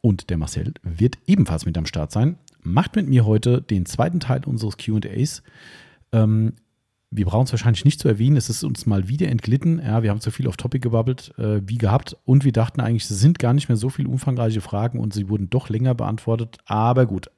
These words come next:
alles alte Leier, ihr kennt den Spaß. Ähm, genau, ansonsten wird's heute bestimmt nochmal ganz spannend, weil wir die ein oder anderen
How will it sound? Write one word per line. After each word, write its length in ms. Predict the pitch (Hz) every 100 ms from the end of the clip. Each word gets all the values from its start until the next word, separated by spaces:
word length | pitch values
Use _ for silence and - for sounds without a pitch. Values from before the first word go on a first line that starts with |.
| -
alles 340 | 104 123 131
alte 300 | - 104 110
Leier, 320 | 98 98 117 117
ihr 140 | -
kennt 240 | - 104 113
den 100 | 107
Spaß. 360 | - 110 - - - - - - _ -
Ähm, 580 | 104 101 98 98 98 92 - _ _ _ -
genau, 280 | 117 82 -
ansonsten 540 | 107 120 165 - 139
wird's 160 | 123 -
heute 240 | 123 120 120 135
bestimmt 240 | - 196
nochmal 160 | 175 151
ganz 140 | 127
spannend, 320 | - 123 160
weil 160 | 127 117
wir 240 | 117 117
die 280 | 120 - 120
ein 200 | - 170
oder 180 | 208 143
anderen 380 | 143 147 135